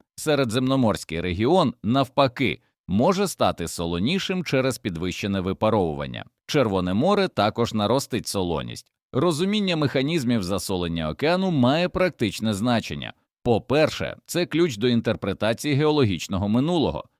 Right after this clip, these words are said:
Аналізуючи евапоритові відклади, геологи реконструюють палеокліматичні умови, розташування континентів, циркуляцію океанів у минулі епохи. По-друге,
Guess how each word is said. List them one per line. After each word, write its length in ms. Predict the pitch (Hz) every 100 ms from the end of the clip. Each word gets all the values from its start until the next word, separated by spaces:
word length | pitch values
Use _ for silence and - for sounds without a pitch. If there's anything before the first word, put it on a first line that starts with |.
| _
Аналізуючи 800 | 131 120 110 104 101 220 220 214
евапоритові 800 | 170 170 147 139 117 - 110 113
відклади, 580 | 107 90 78 69 62 - _ _ 90
геологи 720 | 98 101 127 139 85 85 - -
реконструюють 1000 | - 127 110 104 - 107 107 160 202 -
палеокліматичні 1080 | 123 127 135 123 123 113 101 98 - 120
умови, 540 | - 156 175 127 71 57 _ -
розташування 800 | 156 - 117 - 85 80 78
континентів, 800 | - 98 98 135 180 196 185 175 _
циркуляцію 760 | - 180 - 117 107 92 101 95
океанів 520 | 85 123 165 170 -
у 100 | 170
минулі 580 | 185 180 123 107 104 98
епохи. 540 | 95 117 95 - 69 - _ _ -
По-друге, 600 | 104 82 151 226 117 60